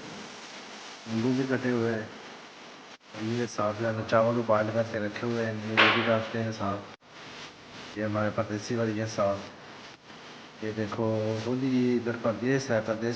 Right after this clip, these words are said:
میں خود ہی جو ہے نا کھانا بنانا پڑتا ہے، کپڑے بھی خود ہی دھونے پڑتے ہیں۔ اور یہی ہماری فیملی ہوتی ہے ادھر، جو اپنے ساتھی ہوتے ہیں، ایک دوسرے کے ساتھ ہنسی مذاق۔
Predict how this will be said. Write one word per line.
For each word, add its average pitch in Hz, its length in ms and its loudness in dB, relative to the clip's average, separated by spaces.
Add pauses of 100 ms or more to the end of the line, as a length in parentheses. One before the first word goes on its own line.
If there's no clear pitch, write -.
میں 117 120 0
خود 127 140 -2
ہی 127 80 4
جو 120 140 4
ہے 113 40 4
نا 110 100 0 (100)
کھانا 110 200 2
بنانا 110 380 2
پڑتا 117 400 4
ہے، - 60 -6 (1080)
کپڑے 120 280 0
بھی 127 200 2
خود 123 140 2
ہی 127 80 4
دھونے 120 320 2
پڑتے 110 280 0
ہیں۔ 104 180 0 (2750)
اور 101 340 -4
یہی 131 180 6
ہماری 131 320 6
فیملی 117 340 0
ہوتی 135 300 4
ہے 117 80 4
ادھر، 110 180 -2 (1000)
جو 117 80 -2
اپنے 113 240 -2
ساتھی 110 400 0
ہوتے 110 320 2
ہیں، 107 140 0 (1300)
ایک 113 240 -2
دوسرے 107 260 -2
کے 110 100 -2
ساتھ 104 360 2
ہنسی 107 260 -2
مذاق۔ 101 380 0